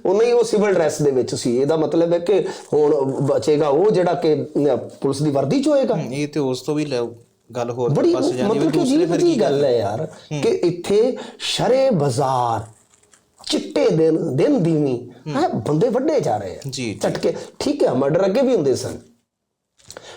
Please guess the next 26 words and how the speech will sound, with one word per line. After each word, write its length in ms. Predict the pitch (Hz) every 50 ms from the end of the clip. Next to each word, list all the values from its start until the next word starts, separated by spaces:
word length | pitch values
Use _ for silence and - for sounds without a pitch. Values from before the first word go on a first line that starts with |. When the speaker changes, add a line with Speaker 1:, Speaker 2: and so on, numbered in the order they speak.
| - - 120
Speaker 1:
ਮਰਡਰ 400 | 131 143 143 151 196 208 220 - -
ਅੱਗੇ 180 | 175 170 233
ਵੀ 80 | 233 214
ਹੁੰਦੇ। 160 | 175 147 147
ਮੈਂ 180 | 147 147 156 165
ਆਪਣੇ 320 | 170 165 170 185 190 190
ਏਰੀਏ 460 | 185 185 165 160 165 160 160 170 185
ਦੇ 100 | 175 175
ਵਿੱਚ 260 | 160 139 139 135 - 190
ਦਸਾਂ 360 | 147 - 139 127 - 175 175
ਵੀਹਾਂ 280 | 147 143 165 202 202
ਸਾਲਾਂ 340 | 170 - - 143 143 151 156
'ਚ 100 | 151 -
ਜਿਹੜੇ 260 | 151 147 160 165 165
ਕੋਈ 160 | 156 - 160 139
ਦੋ 200 | 123 135 135 135
ਚਾਰ 240 | - 165 151 143
ਮਰਡਰ 260 | 151 151 139 127 135 156
ਹੋਏ, 160 | 160 156 151
ਮੈਂ 100 | 175 -
ਤੁਹਾਨੂੰ 300 | 208 202 180 180 185 190
ਉਂਗਲਾਂ 220 | 185 185 185 175
ਤੇ 100 | 170 185
ਗਿਣਾ 240 | 170 175 175 151 131
ਸਕਦਾ। 460 | 123 - 165 160 180 170 135 - - -
Speaker 2:
ਹੂੰ। 120 | 165 151